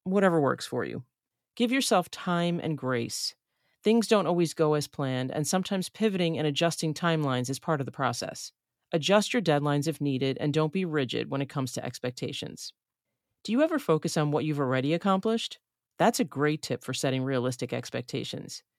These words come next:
Think of all that you've already achieved, and this can help you with that positive mindset.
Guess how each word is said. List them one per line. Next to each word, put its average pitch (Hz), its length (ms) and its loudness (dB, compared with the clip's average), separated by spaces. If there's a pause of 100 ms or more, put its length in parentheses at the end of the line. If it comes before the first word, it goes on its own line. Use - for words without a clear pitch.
(300)
Think 269 200 4
of 175 100 2
all 170 160 8
that 190 140 2
you've 151 160 0
already 139 280 2
achieved, - 600 -2
and 160 100 2
this 208 140 2
can 233 100 2
help 170 260 0
you 135 140 -2
with 131 140 -2
that 131 180 -2
positive 123 400 -2
mindset. 131 520 -2